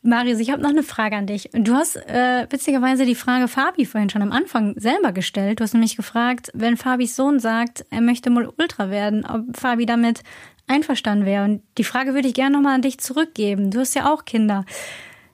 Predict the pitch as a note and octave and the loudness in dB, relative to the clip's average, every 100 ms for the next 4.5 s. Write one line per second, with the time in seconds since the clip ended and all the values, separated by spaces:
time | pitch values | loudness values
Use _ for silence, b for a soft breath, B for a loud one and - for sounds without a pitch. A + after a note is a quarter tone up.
0 | _ _ _ _ - C4 C#4 C#4 C#4 C#4 | _ _ _ _ -2 0 0 0 0 2
1 | B3+ G#3+ - A3+ A3+ A3+ A#3 A#3+ A3 A3+ | 2 0 -2 -2 0 2 2 2 2 2
2 | A3+ - - A3+ - A#3 A#3 A3 - _ | 0 -4 -6 -6 -4 -2 0 0 -4 _
3 | _ - A#3 - A#3 A3 A3 A3+ A3 G#3 | _ 0 0 0 -2 0 2 0 0 -4
4 | F#3+ G3 G3 F#3+ | -2 0 0 0